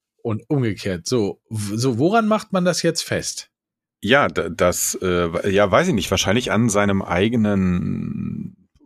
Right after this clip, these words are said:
Speaker 2: Umfeld oder an seinem eigenen Befinden. Aber dann ist ja die einzig entscheidende Frage, ähm, äh, wie tolerant bist du dann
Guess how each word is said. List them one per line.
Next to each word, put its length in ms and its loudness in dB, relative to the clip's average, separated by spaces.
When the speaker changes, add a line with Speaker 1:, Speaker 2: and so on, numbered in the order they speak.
Speaker 2:
Umfeld 460 0
oder 140 4
an 100 2
seinem 200 2
eigenen 360 2
Befinden. 540 0
Aber 400 2
dann 340 0
ist 240 -2
ja 160 0
die 300 -10
einzig 340 -2
entscheidende 440 0
Frage, 840 -2
ähm, 500 0
äh, 400 -2
wie 200 -2
tolerant 600 0
bist 300 -6
du 160 -2
dann 560 2